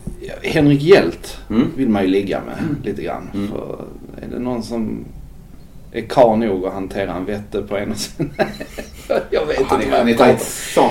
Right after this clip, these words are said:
Speaker 2: vad
Speaker 1: Han
Speaker 2: tajt
Speaker 1: är
Speaker 2: han
Speaker 1: en
Speaker 2: är.
Speaker 1: jävla karl.
Speaker 2: Ja,
Speaker 1: Om man
Speaker 2: han
Speaker 1: skulle
Speaker 2: åldras
Speaker 1: prova
Speaker 2: bra.
Speaker 1: en riktig karl
Speaker 2: Ja.
Speaker 1: så skulle det fan vara Henrik Hjelt, du vet. Han skulle fan, man skulle inte hinna säga ifrån. <laughs>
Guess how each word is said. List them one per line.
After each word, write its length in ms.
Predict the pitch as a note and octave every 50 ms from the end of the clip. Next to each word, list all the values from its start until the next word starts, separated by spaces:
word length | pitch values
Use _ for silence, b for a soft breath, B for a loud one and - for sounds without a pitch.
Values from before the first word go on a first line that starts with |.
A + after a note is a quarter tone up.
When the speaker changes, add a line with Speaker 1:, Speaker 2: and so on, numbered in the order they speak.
| A#2+ C3+
Speaker 2:
vad 0 |
Speaker 1:
Han 80 | A#2+ -
Speaker 2:
tajt 120 | - -
Speaker 1:
är 120 | E3 D#3+ D#3+
Speaker 2:
han 80 | D3+
Speaker 1:
en 60 | C#3
Speaker 2:
är. 40 | C#3
Speaker 1:
jävla 280 | E3 D#3 D#3+ D3+ D3+ B2+
karl. 400 | - - E3+ D3+ - - - -
Speaker 2:
Ja, 180 | - A2 A2 A2+
Speaker 1:
Om 80 | A#2
man 0 |
Speaker 2:
han 100 | C#3+ D#3
Speaker 1:
skulle 140 | E3+ D#3 D3 C#3
Speaker 2:
åldras 160 | G3 F#3+ -
Speaker 1:
prova 220 | F3+ F3+ F#3 E3+
Speaker 2:
bra. 100 | D#3 D3
Speaker 1:
en 120 | C#3+ C#3+ C#3
riktig 420 | D#3+ E3+ E3 - - C#3+ C#3 -
karl 360 | E3 D#3+ B2+ - F#2 F#2 F#2+ G2
Speaker 2:
Ja. 80 | G2 A#2+
Speaker 1:
så 120 | B2 A2+
skulle 220 | A2+ D3 C3+ B2+
det 60 | A#2 G#2+
fan 320 | - - C#3 A#2+ G#2+ G#2+
vara 140 | A#2 A2 G2+
Henrik 340 | A2+ G#2+ G2 G2 G2+ G2+ A2
Hjelt, 280 | C3 A#2+ G2+ - - - -
du 60 | F#2+
vet. 200 | - - - -
Han 180 | C#3 B2+ A#2+ -
skulle 200 | - - A2+ A2
fan, 320 | - - D#3+ - G2 G#2
man 100 | G#2+ G#2+
skulle 160 | G#2+ - C#3+ C#3
inte 120 | C3+ A2+
hinna 300 | G#2+ B2 A#2 A2+ G#2+ G#2
säga 360 | - - A#2 A2+ A2+ G#2 G#2
ifrån. 480 | A2 A2 - - C#3+ A2 E2+ E2+ F#2 F#2
<laughs> 60 | F#2